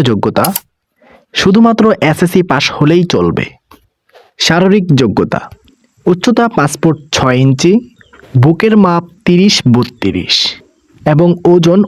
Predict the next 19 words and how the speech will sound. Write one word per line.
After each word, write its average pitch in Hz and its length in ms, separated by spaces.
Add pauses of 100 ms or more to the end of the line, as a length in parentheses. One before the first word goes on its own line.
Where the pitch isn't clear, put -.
(120)
উচ্চতা 208 420 (140)
অনুযায়ী। 98 380 (1300)
আরেকটা 208 280 (100)
কথা, 143 200 (500)
বাংলাদেশ 214 360 (100)
ফরেস্ট 147 360 (120)
গার্ড 185 260 (160)
কিন্তু 147 240 (260)
সরকারি 143 500
চাকরি, 92 320 (340)
বাংলাদেশ 175 440 (280)
গভর্নমেন্ট 156 480 (260)
দ্বারা 113 200 (340)
পরিচালিত। 120 520 (1160)
তাই 170 180 (320)
যারা 135 180 (200)
এসএসসি 175 320 (100)
পাস - 160 (140)
করেছেন 202 400